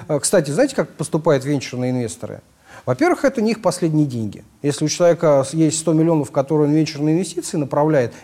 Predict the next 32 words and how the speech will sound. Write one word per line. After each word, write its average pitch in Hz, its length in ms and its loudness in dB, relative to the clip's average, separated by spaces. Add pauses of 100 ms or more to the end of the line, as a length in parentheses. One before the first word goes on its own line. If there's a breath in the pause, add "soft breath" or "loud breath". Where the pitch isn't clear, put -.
это 233 180 -4
не 226 80 0
последние 160 520 -2
деньги, 110 260 -6
я 120 100 -2
вас 123 180 -4
уверяю. 120 440 -4 (340 loud breath)
И 175 100 2
он 202 400 4
берет 165 360 4
эти 143 160 -2
сто - 200 0
миллионов 165 540 4
и 143 40 -4
направляет, 151 760 2
например, 156 460 2
там, - 180 -10
условно, 151 540 2 (240 loud breath)
э, 139 60 -4
в 127 280 0
двадцать 160 500 2
различных 139 460 0
компаний. 104 520 -6 (380 loud breath)
И 214 180 6
перед 185 320 0
тем, 202 240 0
как - 400 0
проинвестировать 165 720 2
в - 60 -14
каждую, 196 480 2
он 147 140 -2
садится, 147 600 0